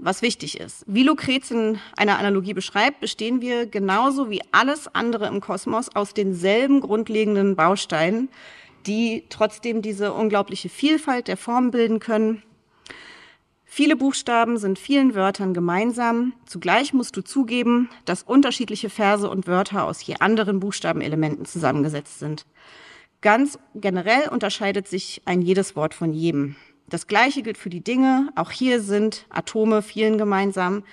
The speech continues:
Gleichwohl können diese unterschiedlich zusammengesetzt ganz Unterschiedliches bilden. Und Lucrez zählt dann im Anschluss als Beispiele auf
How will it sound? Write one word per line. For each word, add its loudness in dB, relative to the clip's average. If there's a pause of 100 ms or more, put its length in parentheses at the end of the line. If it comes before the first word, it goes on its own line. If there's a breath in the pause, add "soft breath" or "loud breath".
(300 loud breath)
Gleichwohl 2
können -2
diese 0
unterschiedlich -2
zusammengesetzt 0
ganz -2
Unterschiedliches -2
bilden. -4 (920)
Und 6
Lucrez 2
zählt -2
dann 0
im -2
Anschluss -4
als -6
Beispiele -2
auf -4